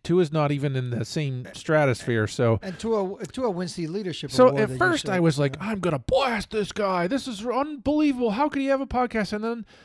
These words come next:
Speaker 1: uh, I kind of checked myself,
Speaker 2: Mm-hmm.
Speaker 1: and I, and I said,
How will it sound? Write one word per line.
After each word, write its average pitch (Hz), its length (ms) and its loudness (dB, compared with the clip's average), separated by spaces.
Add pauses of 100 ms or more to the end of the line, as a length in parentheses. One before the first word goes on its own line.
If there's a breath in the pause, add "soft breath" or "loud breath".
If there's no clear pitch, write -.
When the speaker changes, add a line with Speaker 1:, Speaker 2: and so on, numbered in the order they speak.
(240 soft breath)
Speaker 1:
uh, 190 200 -2
I 202 140 0
kind 233 280 -2
of 190 160 -4
checked 226 380 -4
myself, 156 680 -2 (400)
Speaker 2:
Mm-hmm. 143 120 -4
Speaker 1:
and 160 100 0
I, 151 180 0
and 165 160 -4
I 151 80 0
said, 143 400 -4